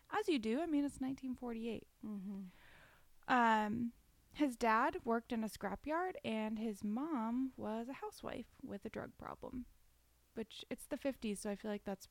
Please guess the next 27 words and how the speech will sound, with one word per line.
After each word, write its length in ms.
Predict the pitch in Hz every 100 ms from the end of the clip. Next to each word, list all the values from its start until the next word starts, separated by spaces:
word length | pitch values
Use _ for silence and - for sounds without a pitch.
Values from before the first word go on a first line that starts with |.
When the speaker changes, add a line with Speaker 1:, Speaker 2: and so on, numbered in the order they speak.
| -
Speaker 1:
pretty 180 | 202 202
much 280 | 190 - -
the 60 |
stereotypical 1080 | 190 - 190 196 190 - - 196 202 190 190
fifties 240 | 220 202
Speaker 2:
Yeah, 100 | 196 196
'cause 40 | 196 196 196
Speaker 1:
housewife. 140 | 220
Speaker 2:
if 60 | 220
you 60 | 220
had, 120 | 196
like, 160 | 196 -
any 220 | 196 185
problem, 640 | - 196 185 196 190 190
they'd 180 | - 208
be 120 | 214
like, 180 | 220 226
"Just 220 | - 403
take 200 | - 185
this 200 | - 269 - _
drug." 380 | - 359 - - - _ _ -
Speaker 1:
Yeah, 340 | 240 269 - -
exactly. 560 | 220 226 226 - - - _ _ _ _ -
Speaker 2:
Or 140 | 233
drink. 420 | 233 359 226 - - _ _
Speaker 1:
Norris's 500 | 240 233 240 269 302
mom, 440 | 277 214 214 240